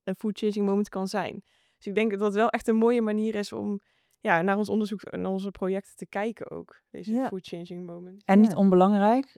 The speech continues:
Speaker 3: eh, Herman vind ik, en, en ook Annette en, en ik in mindere mate, eh, doen heel veel aan ook het beleid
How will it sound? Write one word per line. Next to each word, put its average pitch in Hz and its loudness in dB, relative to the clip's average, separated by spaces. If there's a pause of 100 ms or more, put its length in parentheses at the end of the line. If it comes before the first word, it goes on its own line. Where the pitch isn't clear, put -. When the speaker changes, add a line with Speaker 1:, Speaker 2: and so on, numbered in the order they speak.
Speaker 3:
eh, - -8 (960)
Herman 175 0
vind 170 -4
ik, - -8
en, 160 -6
en 151 -2
ook 160 -6
Annette 156 -4
en, 147 -6
en 139 -8 (200)
ik - -6
in 147 0
mindere 143 4
mate, 165 0 (580)
eh, 147 -2 (160)
doen 180 2
heel 165 4
veel 156 0
aan 143 -4
ook 143 -4
het - -14
beleid 117 -2